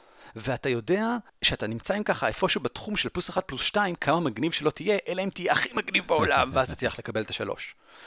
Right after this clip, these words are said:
אני חושב שהכימות הזה הוא, הוא מאוד חשוב, כי אחרת, סתם לתאר את זה מגניב,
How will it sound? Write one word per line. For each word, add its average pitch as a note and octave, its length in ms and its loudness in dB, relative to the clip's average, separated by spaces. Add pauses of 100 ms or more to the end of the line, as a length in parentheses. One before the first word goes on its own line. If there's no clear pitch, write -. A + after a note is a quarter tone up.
(280)
אני A#2+ 140 0
חושב - 120 0
שהכימות F#3+ 600 0
הזה F3 140 0
הוא, G#2+ 120 0 (100)
הוא A#2+ 100 -2
מאוד C3+ 260 4
חשוב, - 440 0
כי - 160 -4
אחרת, B3 480 -4 (320)
סתם E3 280 2
לתאר G3 320 0
את G3 80 2
זה F#3+ 60 -2
מגניב, G#3+ 460 0